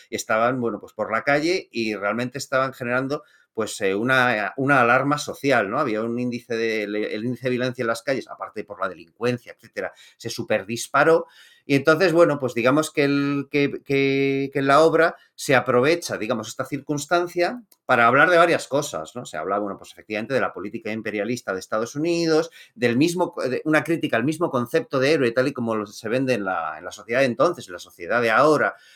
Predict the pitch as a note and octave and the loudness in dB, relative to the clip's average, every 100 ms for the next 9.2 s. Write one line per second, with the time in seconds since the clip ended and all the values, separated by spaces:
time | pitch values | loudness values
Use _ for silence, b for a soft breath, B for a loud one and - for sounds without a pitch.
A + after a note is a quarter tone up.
0 | b A#2+ A2+ A2 G#2 G#2 C3 C3 B2+ C3+ | b -4 -2 0 -2 0 0 2 2 2
1 | A#2+ G2+ - F#2+ A2 G#2+ A2 D3 C#3 C#3 | -2 -4 -12 -14 -10 -6 -2 0 2 0
2 | C3+ - B2 B2 F#3 E3+ A2+ C#3+ C3+ D#3 | -2 -4 -4 0 0 0 0 -2 -2 -6
3 | B2 C#3+ D3+ C#3+ B2 C3 B2+ B2 B2 - | -4 -2 -2 -2 -4 -4 -4 -4 -4 -4
4 | G#2+ - D3 C#3 C3+ - _ C3 C#3+ D#3 | -4 0 -2 -2 -8 -14 _ -4 2 2
5 | B2 A2 E3+ D3+ G2+ - G#2 G#2 G#2+ A#2 | 4 4 4 2 -2 -4 -8 -4 -2 -2
6 | C#3 C3+ C#3 A#2+ C3 C#3 C#3+ D#3+ - C#3+ | -2 -2 -2 -4 -6 -2 -2 -2 -4 -6
7 | b b b - B2+ D3 D3+ D#3+ D#3+ C3+ | b b b -6 -2 2 2 2 2 4
8 | B2+ C3+ C#3+ D3+ C#3 D#3 D3+ C3 A#2 G#2+ | 4 4 0 -6 -4 -4 -4 -2 -2 0
9 | G#2 | -2